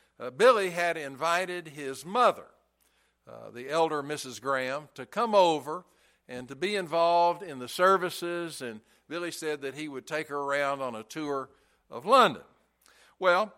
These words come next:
the older Missus Graham was getting very hard of hearing. Uh, she couldn't hardly hear anything. You had to get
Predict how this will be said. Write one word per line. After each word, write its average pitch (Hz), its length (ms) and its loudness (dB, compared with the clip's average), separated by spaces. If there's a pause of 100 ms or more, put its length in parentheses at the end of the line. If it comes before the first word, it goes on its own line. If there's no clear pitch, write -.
the 156 180 -2
older 262 300 4
Missus 185 360 -2
Graham 156 520 2
was 139 220 -4
getting 180 420 0
very 170 380 -4
hard 156 580 4
of 131 160 -14
hearing. 156 440 -2 (1000)
Uh, 117 200 -12
she 214 240 -10
couldn't 190 320 -4
hardly 151 880 -2
hear 147 500 2 (480)
anything. 185 720 4
You 139 140 -12
had 165 260 0
to 135 220 -10 (140)
get 156 200 -8